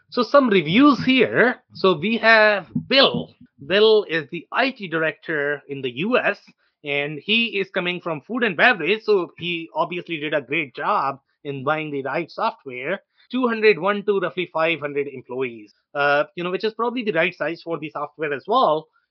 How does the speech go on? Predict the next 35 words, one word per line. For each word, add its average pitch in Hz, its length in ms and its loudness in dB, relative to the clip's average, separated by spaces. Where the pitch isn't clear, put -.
So 196 280 0
here 226 240 -2
they 214 140 2
are 196 100 2
saying 196 380 -4
Just 202 260 -4
Food 202 320 -4
provides 190 640 2
a 160 80 -2
better 151 300 -2
value 214 540 -2
for 180 480 2
a 143 160 2
mid-tier 180 680 -4
product 156 460 -2
than 147 340 -4
anything 156 480 -10
else 185 480 -6
we 151 420 -6
looked 135 240 -6
at. 120 200 -2
And 160 200 -6
this 208 160 0
is 254 140 -8
coming 180 540 -6
from 147 480 -6
two 185 100 -8
years 156 320 -4
ago, 247 420 0
so 185 100 -10
which 139 180 -6
is 147 120 -8
very 135 280 -4
recent, 135 360 -12
obviously. 107 420 -10